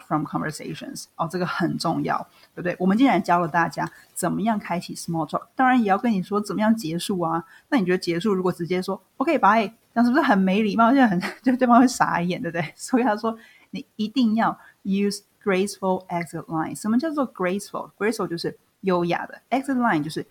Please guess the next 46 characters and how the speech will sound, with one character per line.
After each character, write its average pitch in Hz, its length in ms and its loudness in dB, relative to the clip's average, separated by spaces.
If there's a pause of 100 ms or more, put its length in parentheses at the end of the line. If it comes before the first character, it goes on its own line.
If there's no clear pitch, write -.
(140)
哎， 175 240 -4
离 185 120 -2
开 226 200 -2
用 208 200 0
的 156 80 -4
一 147 80 -4
些， 160 300 -6 (360)
嗯， 143 280 -4
词 147 340 -6
汇。 - 300 -4 (200)
千 262 180 6
万 254 120 10 (100)
不 180 140 -10
要 190 220 4 (240)
直 175 220 -8
接 190 380 0 (320)
消 165 260 2
失， 160 240 -6
逃 - 200 -6
离 151 120 -4
现 285 240 -4
场， - 260 -10
这 165 60 -8
样， 170 220 -4
这 185 80 -2
样 175 120 0
子 165 220 -4
非 214 200 -2
常 165 180 -4
奇 143 200 -10
怪， 156 200 -2
然 160 140 -2
后 185 120 -8
对 185 100 -4
方 175 100 0
也 156 60 -4
会 170 120 -4
留 175 140 -6
下 160 160 -2
比 - 100 -12
较 170 100 -8
不 180 140 -6
好 156 120 -4
的 131 120 -8
印 - 180 -8
象。 - 280 -4